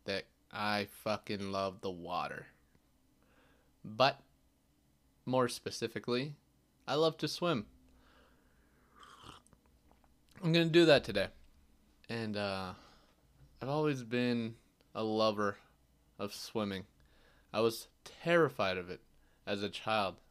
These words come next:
I remember we used to go to my cousin's house. They used to throw parties all the time. And I used to be the fucking dweeb with not only a life vest on, but floaties. I was doubled up.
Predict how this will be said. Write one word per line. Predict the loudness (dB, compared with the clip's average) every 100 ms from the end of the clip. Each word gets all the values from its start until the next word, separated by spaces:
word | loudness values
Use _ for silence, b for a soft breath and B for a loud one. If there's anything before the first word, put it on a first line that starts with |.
| _
I | -6
remember | -4 -2 -2 -2
we |
used | -2 -4 -4
to | -2
go | -4
to | -2
my | -8 -6
cousin's | -6 -6 -6 -6
house. | -6 -6
They | -8
used | -6 -8 -10
to | -12
throw | -6 -6
parties | -2 -2 -2 -2
all | -2
the | -4
time. | -6 -4 -4 -6 _ b b b b
And | -8
I | -4
used | -4 -6
to | -4
be | -2
the | -2
fucking | -6 -4 -4 -4 -8 -6 -10
dweeb | -10 -2 0 0 -2 -6 _ b b b b
with | -4 -4 0
not | 0 0
only | -2 2
a | 2
life | 4 4 2 -2 -16
vest | -6 0 0 2
on, | -2 0 -2 -6
but | -2 0 0
floaties. | -4 0 2 0 -4 0
I | 4
was | 4 4
doubled | -4 4 6 6 4
up. | 6 4 0